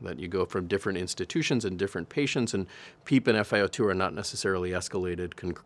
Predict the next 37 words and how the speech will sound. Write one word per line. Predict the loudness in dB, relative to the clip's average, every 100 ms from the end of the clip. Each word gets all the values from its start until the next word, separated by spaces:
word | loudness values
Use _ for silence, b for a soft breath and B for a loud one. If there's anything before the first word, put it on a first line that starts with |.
| _
congruently | -6 0 2 2 0 -4
in | -6
the | -6
same | -4 -4 -4
way. | -2 -2 -2
And, | -6 -8 B B B -10
you |
know, | -6
these | -6 -2
are, | -2 -2 -2
are, | -2
are | -2
three | -2 0 2
studies, | 4 4 4 2
for | 0
example, | 0 -2 -2 -2
that | -2
have | -4
clearly | -2 -2 0
shown | 0 0 0 -2
that, | -4 -6 -6
uh, | -4
when | -4 -4
looking | -4 -2 -2
at | -2 -4
peep | -2 0 0
F | -2
I | -2
O | -4
two | -4 -8
combinations | -2 -2 0 -2 0 0 -2 -4 -2
that | -2
are | -2
chosen | -2 2 4 4 2 -2
in | -4
actual | 0 0 0 -4 -4
practice | -2 0 2 -2 -4 -6